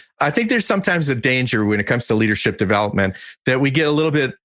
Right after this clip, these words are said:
uh, caught into platitudes. We get a little bit of the deification of, uh, leadership. I kinda did it myself. I mean, probably my personal favorite book of the five that I've written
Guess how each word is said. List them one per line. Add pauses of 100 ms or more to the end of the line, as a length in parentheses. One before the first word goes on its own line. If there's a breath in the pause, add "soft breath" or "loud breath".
(100)
uh,
caught
into
platitudes.
We
get
a
little
bit
of
the
deification
of,
uh,
leadership. (220 loud breath)
I
kinda
did
it
myself. (180)
I
mean, (320 loud breath)
probably
my
personal
favorite
book
of
the
five
that
I've
written